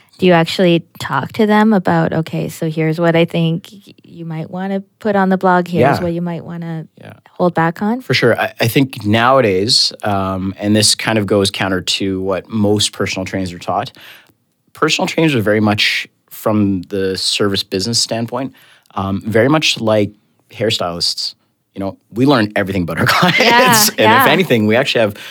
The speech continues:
Speaker 2: more interaction with our current clients and our community members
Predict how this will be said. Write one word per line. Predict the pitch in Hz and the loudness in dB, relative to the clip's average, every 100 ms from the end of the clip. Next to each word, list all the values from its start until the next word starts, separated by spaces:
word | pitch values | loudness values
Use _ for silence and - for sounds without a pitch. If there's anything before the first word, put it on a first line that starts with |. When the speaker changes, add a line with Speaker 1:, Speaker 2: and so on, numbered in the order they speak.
| - _ | -20 _
Speaker 2:
more | 113 120 156 165 | 2 6 6 6
interaction | 135 117 110 101 - 107 | 2 2 2 2 -2 -2
with | 104 113 117 | 0 0 0
our | 117 113 | -2 -2
current | - 117 117 - | -2 -2 -2 -6
clients | - 117 117 - - | -6 -4 -4 -10 -12
and | 110 | -10
our | 110 | -10
community | 104 117 117 | -6 -2 0
members | 123 127 151 | 0 -2 -4